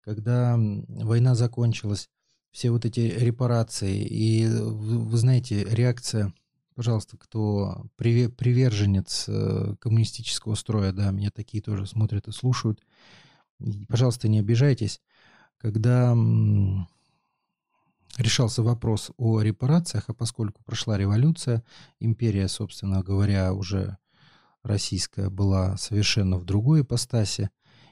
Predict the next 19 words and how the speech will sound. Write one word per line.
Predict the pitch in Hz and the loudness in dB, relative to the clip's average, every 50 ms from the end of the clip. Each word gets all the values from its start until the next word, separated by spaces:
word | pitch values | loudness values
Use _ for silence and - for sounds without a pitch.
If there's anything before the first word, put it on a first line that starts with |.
| _ - | _ -6
и | - 117 | -2 2
вот | 127 147 135 - 127 | 2 2 2 4 2
люди, | 139 135 123 | 2 2 2
которые | - 123 117 - 123 113 113 | 2 0 0 2 2 2 2
тогда | 107 - 107 107 113 120 | 2 0 0 2 2 0
стояли | 113 - - 110 110 107 104 104 | 0 0 0 0 2 2 2 4
у | 110 110 | 2 4
власти, | 110 120 143 156 139 - - 110 | 4 4 4 4 4 2 0 0
они | 104 101 104 117 | 2 2 2 2
предложили | 117 - 107 101 107 110 107 113 107 98 101 | 2 0 0 2 2 2 4 2 2 2 2
от | 98 95 - | 0 0 0
репараций | 104 104 - - 120 151 160 - - 120 | -4 -4 -2 2 2 2 2 2 0 -4
отказаться, | 113 - - 113 107 107 107 101 - - 101 | -4 -2 -4 -2 0 0 0 0 -2 -4 -8
от, | 98 - - | -8 -6 -2
и | 113 | -2
от | 113 110 | 0 0
части | - - 127 - - 113 | 2 0 0 0 0 -6
каких-то | - - 107 98 - - - - - - 104 | -6 -6 -10 -14 -12 -12 -14 -14 -10 -8 -6
земель, | 98 98 104 113 123 143 160 165 165 - | -2 0 2 4 6 6 6 6 4 2